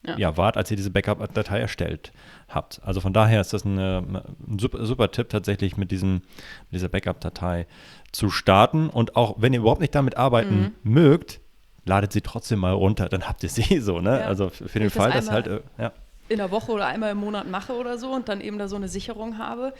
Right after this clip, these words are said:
Speaker 2: Mhm.
Speaker 1: ist ja unabhängig davon, ob ich jetzt dann Bike-Operation für Veränderungen nutze oder nicht,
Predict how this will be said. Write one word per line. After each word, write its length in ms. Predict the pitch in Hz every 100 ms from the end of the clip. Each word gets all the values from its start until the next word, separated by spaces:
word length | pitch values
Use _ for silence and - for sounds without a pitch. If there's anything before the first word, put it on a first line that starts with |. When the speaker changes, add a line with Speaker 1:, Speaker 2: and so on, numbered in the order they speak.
| - -
Speaker 2:
Mhm. 160 | 107 95
Speaker 1:
ist 100 | 202
ja 80 | 226
unabhängig 500 | 226 220 220 208 190
davon, 420 | 202 202 214 214
ob 120 | 196
ich 100 | 202
jetzt 280 | 196 - -
dann 160 | 185 190
Bike-Operation 760 | 185 196 202 202 190 - 208 208
für 120 | 214
Veränderungen 640 | 196 - 202 202 214 220
nutze 260 | 214 214 208
oder 200 | 202 185
nicht, 320 | 190 233 -